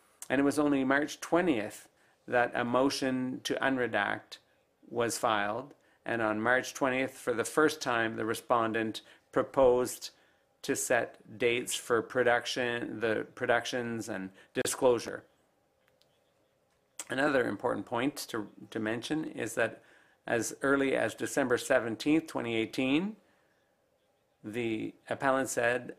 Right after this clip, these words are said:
that the surveillance reports had been cleaned up and there were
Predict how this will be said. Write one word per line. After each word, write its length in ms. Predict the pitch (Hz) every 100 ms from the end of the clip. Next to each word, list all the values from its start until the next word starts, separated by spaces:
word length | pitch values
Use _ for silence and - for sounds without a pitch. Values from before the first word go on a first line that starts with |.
| -
that 500 | 147 110 117 110 -
the 220 | 110 107
surveillance 640 | 98 - 117 123 135 147 -
reports 440 | 127 - 123 120
had 160 | 123 104
been 200 | 110 107
cleaned 320 | - 131 123
up 160 | 123 127
and 140 | 123
there 100 | 120
were 300 | 113 117 113